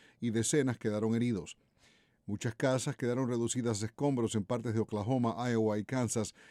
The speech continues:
y cientos de miles de habitantes perdieron el servicio de electricidad. Vientos huracanados y granizo del tamaño de pelotas de golf derribaron edificios y postes de luz, hicieron volar los techos de las viviendas y arrancaron árboles de raíz,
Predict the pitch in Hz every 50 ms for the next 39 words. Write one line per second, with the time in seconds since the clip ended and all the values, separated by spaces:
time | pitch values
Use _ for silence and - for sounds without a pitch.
0 | - - _ - - 98 - - 127 123 113 117 104 113 107 113 117 117 113 107
1 | 110 107 104 101 101 101 98 - 123 123 117 104 110 - - 107 92 92 117 117
2 | 110 113 110 107 101 - - 92 90 107 104 - 117 110 101 104 101 104 98 -
3 | 98 104 - - 113 110 117 104 - - _ _ _ _ _ _ - - - _
4 | - 90 110 113 113 113 - 117 110 107 117 104 110 107 - 107 117 120 123 120
5 | 117 110 98 113 104 107 107 104 113 127 123 - 113 110 110 95 - 107 104 110
6 | 113 117 117 110 107 85 107 110 113 - 113 98 110 104 104 117 123 120 101 101
7 | 107 104 104 98 113 117 117 110 104 101 104 - - 135 131 - - 113 101 107
8 | - - 120 - - 104 104 107 113 135 135 117 - - _ - - - - -
9 | _ - 90 87 85 110 117 123 120 107 113 117 117 110 113 101 - 127 - 113
10 | 110 104 104 104 92 104 107 101 120 131 131 123 117 113 92 101 104 92 104 101
11 | - 120 117 117 120 120 113 113 117 113 101 98 101 87 110 117 123 110 - -